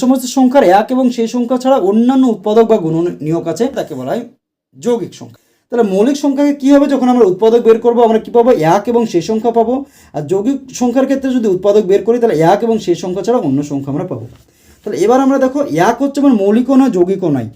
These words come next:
যদি আমাদের মৌলিক সংখ্যা হয়, তাও আমাদের মিনিমাম দুটো উৎপাদক পাবো। যদি আমরা ধরো পাঁচকে যদি ভা-, উৎপাদক বিশ্লেষণ করি, একে যদি উৎপাদক করে দেখো, দেখো পাঁচকে পাঁচ। কী কী পাবো আমরা? এক আর হচ্ছে পাঁচ পাবো।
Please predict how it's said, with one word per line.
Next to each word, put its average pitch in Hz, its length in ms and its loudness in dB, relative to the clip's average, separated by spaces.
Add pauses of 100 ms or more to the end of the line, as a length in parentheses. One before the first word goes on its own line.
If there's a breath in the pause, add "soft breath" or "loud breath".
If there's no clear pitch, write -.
(360 soft breath)
যদি 233 180 0
আমাদের 277 180 4 (100)
মৌলিক 233 280 2 (100)
সংখ্যা 262 320 0
হয়, 233 180 2
তাও 240 180 2
আমাদের 254 260 4
মিনিমাম 240 280 2 (100)
দুটো 196 220 -4
উৎপাদক 147 360 0
পাবো। 123 120 -4 (100)
যদি 196 160 4
আমরা 254 180 2
ধরো 254 160 2 (440 soft breath)
পাঁচকে 202 400 -4
যদি 254 180 2
ভা-, - 140 -4 (100)
উৎপাদক 226 320 4 (100)
বিশ্লেষণ 226 360 -2
করি, 240 160 4
একে 196 120 0 (140)
যদি 226 120 2 (120)
উৎপাদক 208 300 0
করে 226 160 4
দেখো, 226 120 2 (100)
দেখো 254 120 0 (140)
পাঁচকে 202 580 -4 (200)
পাঁচ। - 180 -18 (460)
কী 226 140 -8
কী 269 100 0
পাবো 254 180 2
আমরা? 277 140 2 (340)
এক 208 80 0 (100)
আর 180 120 2
হচ্ছে 165 160 -4 (100)
পাঁচ 131 220 -10
পাবো। 113 160 -12